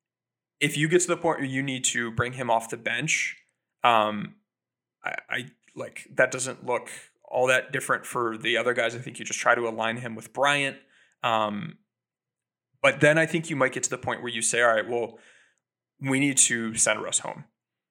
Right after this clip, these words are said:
And if you send Russ home, I, I built a rotation for that.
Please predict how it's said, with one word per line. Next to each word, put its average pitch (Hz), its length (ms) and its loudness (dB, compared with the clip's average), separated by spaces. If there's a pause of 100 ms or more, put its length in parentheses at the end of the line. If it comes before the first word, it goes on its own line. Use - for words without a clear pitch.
(260)
And 117 400 4
if 190 200 6
you 180 100 0
send 131 280 6
Russ 123 260 2
home, 117 300 0
I, 113 180 2
I 127 120 0
built 120 260 -4
a - 100 -6
rotation 117 460 -4
for 113 220 -4
that. 110 480 0